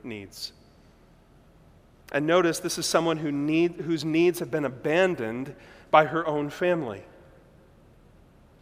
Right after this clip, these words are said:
Do you understand that the Bible places the first level of responsibility for the needy widow not on the church and not on the state, but on the family?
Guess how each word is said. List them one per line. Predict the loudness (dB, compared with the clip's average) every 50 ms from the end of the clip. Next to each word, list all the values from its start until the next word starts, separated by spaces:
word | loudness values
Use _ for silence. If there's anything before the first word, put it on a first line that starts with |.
| -20 -20 -20 -20 -20 -20 _ _ _ -20 -20 _
Do | 0 0
you |
understand | 2 2 2 0 2 2 4 4 4
that | 2 0
the | -2 2
Bible | 6 8 8 8 8 4 0
places | -2 -2 0 0 0 0 0 -6 -8
the | -8 -10
first | -12 -12 -2 2 4 4 4 2 0 -6 -4
level | 6 8 8 8 8 6 2 0
of | 0 -2 -2
responsibility | -4 -4 -2 2 4 4 4 4 2 -4 -4 -2 0 0 2 2 0 0 -2 -4 -8 -16 -18 -16
for | -4 -2 -2
the | 0 0 0
needy | 0 -2 -2 -2 -4
widow | -2 0 0 2 2 0 0
not | 0 4 6 6 6 6 6
on | 2 0 0 0
the | -2
church | -4 -6 -4 -2 -2 -2 -2 -4 -8 -8 -8 -8 -10 -14 -20 -20 -20 -20 -20 -20 -20 -20 -6 -2
and | -2 -2 0 4
not | 6 6 6 6 4
on | 0 -2 -2 -2
the | -2
state, | -4 -6 -4 -2 -2 -2 -4 -6 -10 -18 -20 -20 -20 -20 -20 -20 -20 -20 -20 -20 -20 -12 -4
but | 0 2
on | 2 2 2
the | -2
family? | -4 -4 -2 -2 -2 -2 -4 -6 -8